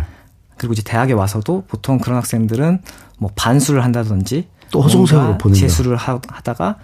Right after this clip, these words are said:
Speaker 2: 음.
Speaker 1: 실패하고
Speaker 2: 음.
Speaker 1: 또 한 몇 년 허송 세월 보내고 포기하고
Speaker 2: 음.
Speaker 1: 이제 그렇게 거치게 되죠.
Speaker 2: 예.
Speaker 1: 근데 사실 인생은 그게 전부가 아니거든요.
Speaker 2: 어.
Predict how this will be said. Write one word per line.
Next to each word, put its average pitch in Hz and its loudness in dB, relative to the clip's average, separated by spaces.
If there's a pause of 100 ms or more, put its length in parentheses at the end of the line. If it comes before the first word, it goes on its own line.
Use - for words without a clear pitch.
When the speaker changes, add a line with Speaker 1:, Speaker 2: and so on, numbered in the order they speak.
Speaker 2:
음. 104 -6
Speaker 1:
실패하고 131 -2
Speaker 2:
음. 82 4 (340)
Speaker 1:
또 156 2
한 147 2
몇 113 4
년 127 4
허송 156 0
세월 139 0
보내고 110 0
포기하고 120 -4
Speaker 2:
음. 92 4
Speaker 1:
이제 120 -6
그렇게 180 -2
거치게 - -6
되죠. 98 -6
Speaker 2:
예. 123 6
Speaker 1:
근데 90 2
사실 196 0
인생은 156 4
그게 127 -2
전부가 110 -2
아니거든요. 101 -4
Speaker 2:
어. 95 4